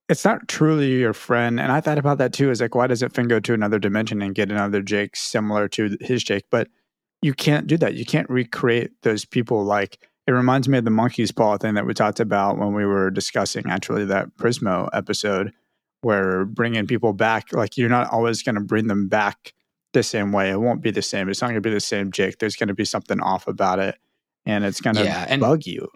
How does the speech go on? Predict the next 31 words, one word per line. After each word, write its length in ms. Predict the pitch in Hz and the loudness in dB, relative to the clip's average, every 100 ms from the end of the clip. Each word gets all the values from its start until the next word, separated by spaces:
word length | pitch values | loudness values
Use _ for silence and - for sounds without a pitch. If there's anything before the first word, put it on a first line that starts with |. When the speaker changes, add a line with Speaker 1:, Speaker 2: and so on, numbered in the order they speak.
| - | -4
Speaker 1:
And 280 | 117 107 113 | -2 0 2
Speaker 2:
well, 100 | 151 | 2
it's, 120 | - | 4
Speaker 1:
so 120 | 135 | 4
Speaker 2:
it's 80 | 120 | 4
a 40 | |
Speaker 1:
I, 80 | - | 4
Speaker 2:
little 140 | - 180 | 4 4
Speaker 1:
it's 80 | 123 | 2
Speaker 2:
bit 80 | 107 | 2
of 60 | |
Speaker 1:
gotta 200 | 160 160 | 4 4
Speaker 2:
that, 140 | - 107 | 2 2
Speaker 1:
be 100 | 104 | 2
Speaker 2:
and, 100 | 101 | 2
um, 460 | 98 92 95 98 _ _ | 2 0 -2 -6 _ _
Speaker 1:
the 60 | 131 | 0
Speaker 2:
I, 20 | |
Speaker 1:
pattern. 240 | 123 101 143 | 2 2 2
Speaker 2:
it's 120 | 139 | 2
Speaker 1:
He 60 | 139 | 4
has 60 | 156 165 | 4 2
Speaker 2:
also, 40 | 139 | 2
Speaker 1:
to 40 | |
just 180 | 127 - | 2 2
Speaker 2:
I 40 | 131 | 2
Speaker 1:
be 80 | |
Speaker 2:
think, 140 | 110 127 | 2 2
uh, 20 | 123 | 2
Speaker 1:
rewatching 300 | 117 107 110 | 2 0 -6
clips. 540 | - 95 - - - | -4 -4 -4 -8 -12